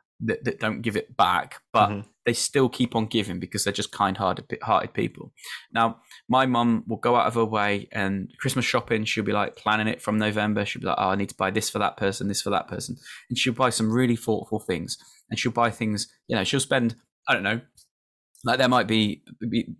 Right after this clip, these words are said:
Speaker 1: this person in particular that she was, she was buying for, um, they might have spent, like, twenty quid on a gift or something like that. And it was just a nice thing that looked nice, that fit the bill. Right, that's perfect. Wrap it up and take it over.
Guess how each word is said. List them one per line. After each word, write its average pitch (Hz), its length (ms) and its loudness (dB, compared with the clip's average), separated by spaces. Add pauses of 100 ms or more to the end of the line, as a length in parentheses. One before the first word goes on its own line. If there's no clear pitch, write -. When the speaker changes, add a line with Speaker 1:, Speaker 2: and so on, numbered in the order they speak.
(160)
Speaker 1:
this 139 140 -2
person 120 280 0
in 98 60 -2
particular - 420 -4
that - 120 -6
she - 120 -4
was, 95 200 -4
she - 140 -6
was 92 100 -6
buying 95 340 0
for, 90 320 -4 (300)
um, 101 280 -2
they 113 80 0
might 117 120 2
have - 60 -2
spent, 92 320 -4 (140)
like, - 180 -6
twenty 95 260 -2
quid - 260 0
on 92 80 -4
a 98 60 -4
gift - 260 -2
or - 100 -2
something - 340 -6
like - 120 -4
that. 95 160 0
And - 80 -2
it - 40 -10
was - 100 -6
just - 160 -4
a 98 40 -2
nice 110 380 2
thing 95 260 -2
that - 120 -6
looked 117 240 -2
nice, 95 320 -2
that - 220 -6 (200)
fit - 180 -4
the - 60 -14
bill. 90 440 -6
Right, 85 140 -2
that's - 180 -2
perfect. - 400 -2
Wrap 98 220 -4
it - 80 -6
up - 140 -10
and 117 100 -10
take - 240 -6
it - 60 -8
over. 143 380 -2